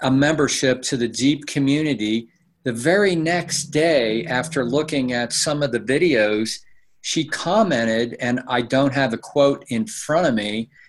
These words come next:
but it's, it's, it's something like, "Wow, the way I look at my situation now, the way I look at my situation in my family is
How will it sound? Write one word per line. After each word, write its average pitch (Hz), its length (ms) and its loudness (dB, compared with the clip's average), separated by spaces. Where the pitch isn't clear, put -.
but 123 340 2
it's, 123 500 0
it's, 131 460 0
it's 127 340 -2
something 135 720 -2
like, 113 340 0
"Wow, 156 340 0
the 127 140 0
way 151 320 2
I 127 160 -2
look 151 480 2
at 135 200 0
my 117 160 -2
situation 127 1160 0
now, 117 680 0
the 117 80 -4
way 143 220 2
I 131 100 2
look 135 320 2
at 127 160 2
my 117 140 0
situation 135 720 -2
in 120 240 -2
my 107 160 0
family 131 600 -2
is 110 260 -4